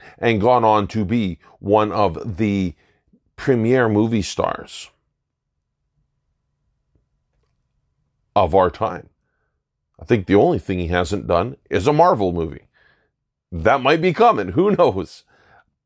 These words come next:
But if you wanted two guys,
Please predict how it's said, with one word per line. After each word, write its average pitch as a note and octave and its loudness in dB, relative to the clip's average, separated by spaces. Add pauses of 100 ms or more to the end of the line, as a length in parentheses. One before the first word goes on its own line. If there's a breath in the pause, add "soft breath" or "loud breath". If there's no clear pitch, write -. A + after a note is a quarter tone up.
(2500)
But A#2+ 4
if - -2
you F#3 -4
wanted G3 2
two D#3+ -2
guys, A#2+ 2